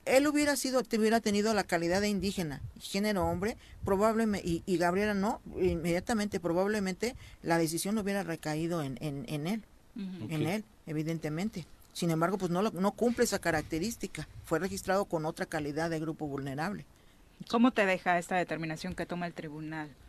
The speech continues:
Speaker 1: Bueno,
Speaker 2: Ante toda la polémica que se generó el día de ayer,
Speaker 1: Ay.
Speaker 2: magistrada, porque obviamente, eh, lo que menos le conviene a la ciudadanía de nuestra sociedad es que en nuestras instituciones electorales esté en tela de juicio, ¿no?
Speaker 1: Sí, sí, yo lo
Speaker 2: Ujú.
Speaker 1: sé.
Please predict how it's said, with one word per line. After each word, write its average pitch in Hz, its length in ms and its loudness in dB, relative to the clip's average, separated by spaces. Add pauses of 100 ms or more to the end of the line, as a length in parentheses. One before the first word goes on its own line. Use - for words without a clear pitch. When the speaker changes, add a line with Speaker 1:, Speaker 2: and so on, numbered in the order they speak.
(300)
Speaker 1:
Bueno, 165 720 6 (120)
Speaker 2:
Ante 185 240 6
toda 190 220 8
la 196 100 4
polémica 165 440 -4
que 156 120 -8
se 156 140 -10
generó 160 440 -8
el 151 120 -8
día 160 120 -6
de 156 80 -8
ayer, 151 280 -10 (220)
Speaker 1:
Ay. 160 360 2
Speaker 2:
magistrada, 160 420 -2
porque 175 220 -4
obviamente, 180 480 0 (280)
eh, 170 260 10
lo 196 160 4
que 202 80 -2
menos 185 260 -2
le 196 100 4
conviene 165 360 -4
a - 20 -2
la 165 100 -2
ciudadanía 156 480 -6
de 160 40 -4
nuestra 147 340 -6
sociedad 160 480 -2
es 165 200 -2
que 156 340 0
en 165 160 -4
nuestras 156 340 -4
instituciones 165 580 -8
electorales 156 560 -4
esté 147 300 -10 (240)
en 160 160 -4
tela 147 200 -2
de 123 100 -6
juicio, - 340 -14
¿no? 120 200 -10 (360)
Speaker 1:
Sí, 185 480 0
sí, 170 240 -4 (100)
yo 170 120 4
lo 165 100 2
Speaker 2:
Ujú. 185 80 -2
Speaker 1:
sé. 180 280 0